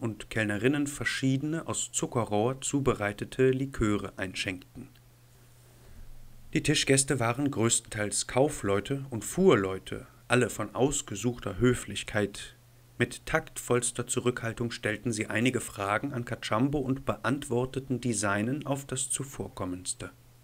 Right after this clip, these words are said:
Kachambo und Kandid waren der Meinung, dass sie ihre Zeche reichlich bezahlten,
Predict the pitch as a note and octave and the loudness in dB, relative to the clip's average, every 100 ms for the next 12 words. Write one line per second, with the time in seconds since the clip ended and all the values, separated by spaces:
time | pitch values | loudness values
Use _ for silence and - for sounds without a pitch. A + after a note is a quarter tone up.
0 | - - - - - - - - - - | -20 -20 -20 -20 -20 -20 -20 -20 -20 -14
1 | - B2+ - D#3+ C#3+ C#3+ C#3+ - A2+ B2+ | -2 0 2 4 4 4 2 -2 -2 0
2 | D3 A2 G2+ G#2+ B2 A2+ G#2 G#2 B2+ C#3+ | -2 -2 2 2 2 0 2 4 4 2
3 | C3+ C3 - C3+ A#2+ G#2 G2+ - C3 C3+ | 0 0 0 0 -2 -4 0 2 2 0
4 | A2 G#2 B2+ - G#2 - - - G#2 G#2+ | 0 2 0 -2 -10 -10 -4 0 2 2
5 | D3+ D3 | -2 -6